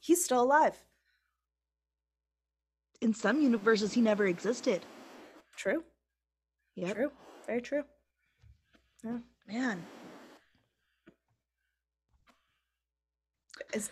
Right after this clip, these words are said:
Speaker 1: like, everybody
Speaker 2: Damn.
Speaker 1: gonna have, like, an existential crisis now? <laughs> Like,
Speaker 2: I hope
Speaker 1: thinking about
Speaker 2: so.
Speaker 1: this?
Speaker 2: God, I'm really glad that I was like, "I, uh, I would like you to talk about while I do more research."
Speaker 1: Yeah.
Speaker 2: Damn.
Speaker 1: Yeah. It's a cool shit.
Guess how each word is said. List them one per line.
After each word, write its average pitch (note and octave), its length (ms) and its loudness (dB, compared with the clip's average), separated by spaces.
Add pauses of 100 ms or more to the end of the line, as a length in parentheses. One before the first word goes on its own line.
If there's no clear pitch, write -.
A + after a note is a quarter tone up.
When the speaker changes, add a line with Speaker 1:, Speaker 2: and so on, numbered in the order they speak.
Speaker 1:
like, G3 300 -2
everybody C#4 360 6
Speaker 2:
Damn. F3+ 320 2
Speaker 1:
gonna F#3+ 120 -10
have, F3+ 240 2
like, G3+ 160 2
an G3 160 -2
existential G3+ 640 2
crisis G3+ 640 -2
now? A#3+ 340 6
<laughs> - 40 -16 (240)
Like, F#4 220 6 (260)
Speaker 2:
I D#4 140 2
hope B3+ 260 6
Speaker 1:
thinking B3 220 -4
about G#3 280 10
Speaker 2:
so. C4+ 60 12 (140)
Speaker 1:
this? - 300 2
Speaker 2:
God, C4 520 2
I'm A#3+ 380 0
really D#4 240 4
glad C4 200 0
that C4 80 2
I B3+ 80 4
was B3 160 0
like, B3 180 0 (120)
"I, C4 260 2
uh, C4+ 320 2
I B3+ 140 0
would C4+ 140 2
like C4 200 -2
you C4+ 60 -4
to C4 80 -6
talk C4 180 0
about C4 140 0
while B3+ 100 2
I B3+ 80 0
do C4 120 -4
more C4 180 0
research." C4 560 -4 (400)
Speaker 1:
Yeah. G#3+ 180 -10 (720)
Speaker 2:
Damn. A3+ 480 -4 (580)
Speaker 1:
Yeah. F#3+ 120 -12 (680)
It's A#3+ 80 -10
a - 20 -6
cool B3 140 0
shit. A#3 200 0